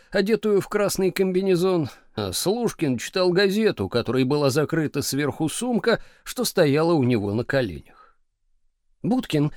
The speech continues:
раздражённо сказала Надя, "если ты на шашлыках будешь пить, я обратно с тобой не поеду. Пойду с Татой пешком".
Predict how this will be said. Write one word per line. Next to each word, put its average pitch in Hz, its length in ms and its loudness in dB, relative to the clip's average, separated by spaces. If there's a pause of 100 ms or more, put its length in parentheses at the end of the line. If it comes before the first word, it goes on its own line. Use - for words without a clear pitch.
раздражённо 180 640 2
сказала 151 460 0
Надя, 120 340 -2 (100)
"если 208 360 0
ты 165 120 -2
на 160 140 0
шашлыках 180 560 -2
будешь 143 340 -4
пить, - 280 -6 (160)
я 262 220 4
обратно 156 320 2
с - 100 -2
тобой 139 260 2
не 147 180 4
поеду. 139 580 0 (120)
Пойду 190 400 2
с - 100 -4
Татой 180 300 0
пешком". 185 540 -4